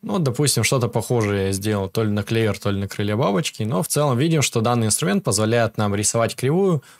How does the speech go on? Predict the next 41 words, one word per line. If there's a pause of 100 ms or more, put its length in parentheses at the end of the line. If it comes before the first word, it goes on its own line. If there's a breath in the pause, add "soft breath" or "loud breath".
прямо (460)
при
помощи
курсора
мыши. (840 loud breath)
Также
у
нас
есть
инструмент,
который
называется
Curve
Pen. (400 soft breath)
Он
нам
позволяет,
в
принципе,
делать
то
же
самое,
только
уже (120)
в
режиме
экструдирования. (300 soft breath)
То
есть,
допустим,
у
меня
вот
сейчас
выделена
вот
эта
вот
последняя
вершинка,